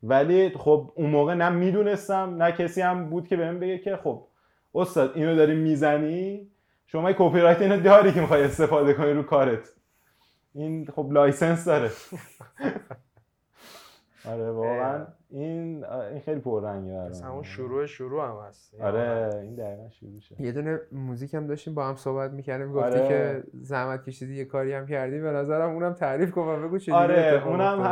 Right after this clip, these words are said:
Speaker 1: آره. این چون گفتی حالا تو این مسیر اینو گفتم،
Speaker 3: تو اون
Speaker 1: ولی
Speaker 3: مسیرم، تو مسیر واقعی هم برامون تعریف کن چی
Speaker 1: آره،
Speaker 3: گوش داده بودی.
Speaker 1: یکی از پررنگ‌ترین موزیکایی که تو ذهنمه اینه یه آهنگ از خواجه امیریه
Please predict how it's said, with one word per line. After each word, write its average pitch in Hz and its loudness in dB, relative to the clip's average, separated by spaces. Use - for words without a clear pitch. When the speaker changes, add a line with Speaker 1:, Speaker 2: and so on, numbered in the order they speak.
Speaker 1:
آره. 135 -2
این 180 -2
چون 202 0
گفتی 202 4
حالا 170 6
تو 170 -6
این 170 -2
مسیر 170 0
اینو 143 -6
گفتم، 131 -2
Speaker 3:
تو 175 6
اون 190 8
Speaker 1:
ولی 185 6
Speaker 3:
مسیرم، 196 2
تو 185 -4
مسیر 175 2
واقعی 170 4
هم 185 2
برامون 165 2
تعریف 156 0
کن 156 -2
چی 143 0
Speaker 1:
آره، 160 8
Speaker 3:
گوش 190 6
داده 185 6
بودی. 123 -6
Speaker 1:
یکی 151 2
از 214 4
پررنگ‌ترین 160 0
موزیکایی 156 -4
که 131 -6
تو 127 -10
ذهنمه 123 -6
اینه 165 -10
یه 185 -6
آهنگ 170 -6
از 185 -8
خواجه 147 -4
امیریه 156 -10